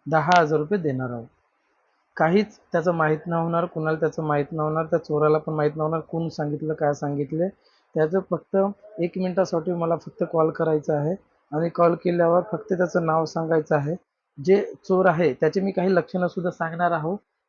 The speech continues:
जे पन्नास पर्सेंट, सत्तर पर्सेंट जे आम्हाला माहीत झालेलं आहे. आणि हा चोर भेटणार आहे, फक्त थोडा वेळ लागू शकतो. त्याच्यामुळे जर तुमच्याकडून जर लवकर माहीत होत असेल तर तुम्हाला आम्ही दहा हजार रुपये तुरंत देऊ.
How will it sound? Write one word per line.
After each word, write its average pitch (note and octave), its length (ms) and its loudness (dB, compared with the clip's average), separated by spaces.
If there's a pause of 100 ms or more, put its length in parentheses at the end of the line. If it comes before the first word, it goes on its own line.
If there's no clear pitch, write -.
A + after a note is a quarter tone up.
(140)
जे F#3+ 240 2 (300)
पन्नास E3+ 280 0
पर्सेंट, F3 300 -4
सत्तर F3 320 0
पर्सेंट E3+ 360 -4
जे F3 60 2
आम्हाला D#3 300 2
माहीत D#3+ 260 2
झालेलं C#3 400 0
आहे. C#3+ 80 -4
आणि G3+ 160 2
हा A3+ 60 4
चोर A3+ 200 4
भेटणार F#3 420 2
आहे, F3 160 4 (420)
फक्त F3 240 0
थोडा A3 180 4
वेळ G3 300 2
लागू F#3+ 200 0
शकतो. F#3 260 -6
त्याच्यामुळे F#3 420 -2
जर F3+ 120 -4
तुमच्याकडून F3+ 580 -4
जर F3+ 100 -2
लवकर F3 320 0
माहीत E3+ 240 0
होत E3+ 160 -4
असेल D3 240 -4 (500)
तर F#3+ 80 2
तुम्हाला F3+ 400 0
आम्ही F3 300 -4 (320)
दहा D#3+ 300 4
हजार F#3 200 2
रुपये F3+ 180 -2
तुरंत D#3 520 -2
देऊ. B2+ 140 -2